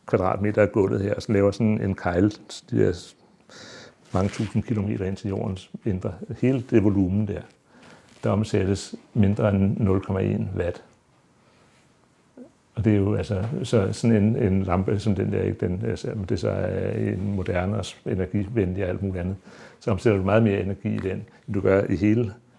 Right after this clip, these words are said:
den, altså fra hele rummet, øh, vi sidder i, og ned til jordens indre, jordens,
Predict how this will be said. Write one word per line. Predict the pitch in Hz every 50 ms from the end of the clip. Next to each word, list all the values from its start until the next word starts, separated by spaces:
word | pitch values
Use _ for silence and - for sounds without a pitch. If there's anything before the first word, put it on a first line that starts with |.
| _ _ _ _ _ _ _
den, | - 98 98 104 - -
altså | - - - -
fra | - - - 85
hele | 92 113 117 110
rummet, | 101 98 104 113 104 104 101 110 101
øh, | 101 104 110
vi | 113 110 98
sidder | - - 117 113 107
i, | 104 107 110
og | 95 92
ned | 95 101 -
til | 110 - 110 101 92 104 117 110
jordens | 104 101 - 113 98 - -
indre, | - 117 95 92 - 95 95 - - - - - - - - _ -
jordens, | 135 107 101 101 95 -